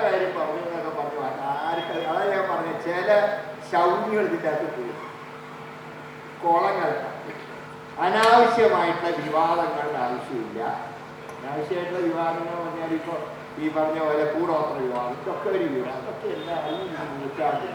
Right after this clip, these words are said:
എന്ത് കൂടോത്രം? മാത്രമല്ല, ഈ കൂടോത്രത്തിന് ദോഷമുണ്ട് കേട്ടോ. പറയുന്ന വിശ്വാസികൾ പറയുന്ന, ഞാൻ ഇതിലൊന്നും വിശ്വസിക്കുന്ന ആളൊന്നുമല്ല. ഞാൻ ഇപ്പോൾ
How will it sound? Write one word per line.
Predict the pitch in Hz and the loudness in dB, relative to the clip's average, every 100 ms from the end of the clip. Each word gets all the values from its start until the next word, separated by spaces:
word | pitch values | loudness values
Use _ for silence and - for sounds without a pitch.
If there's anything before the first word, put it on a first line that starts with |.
| - - - - - 180 | -8 -10 -14 -14 0 0
എന്ത് | 415 440 453 | 2 0 0
കൂടോത്രം? | 175 170 330 - - - - - - - - - - - - - 339 | 0 0 -2 -2 -6 -8 -10 -12 -10 -10 -10 -12 -14 -14 -14 -12 -4
മാത്രമല്ല, | 185 254 247 220 233 226 | -2 2 2 4 6 6
ഈ | 226 202 | 4 0
കൂടോത്രത്തിന് | 185 196 214 214 226 226 - 226 196 | 2 8 8 8 4 0 0 0 2
ദോഷമുണ്ട് | 190 185 202 180 | 2 0 0 0
കേട്ടോ. | 151 147 - | 0 -2 -2
പറയുന്ന | - 180 190 214 180 | 0 0 2 2 2
വിശ്വാസികൾ | 160 180 185 - 226 220 | 0 0 0 4 2 4
പറയുന്ന, | - 190 165 - | 2 2 0 -2
ഞാൻ | 147 208 | -2 0
ഇതിലൊന്നും | 208 220 208 | 0 0 0
വിശ്വസിക്കുന്ന | 180 160 185 170 151 | -4 -4 -4 -4 -4
ആളൊന്നുമല്ല. | 135 127 110 - - - - - - - - - - 139 | -4 -6 -8 -12 -14 -14 -14 -14 -14 -14 -14 -14 -10 -6
ഞാൻ | 151 | 0
ഇപ്പോൾ | 190 220 | 2 2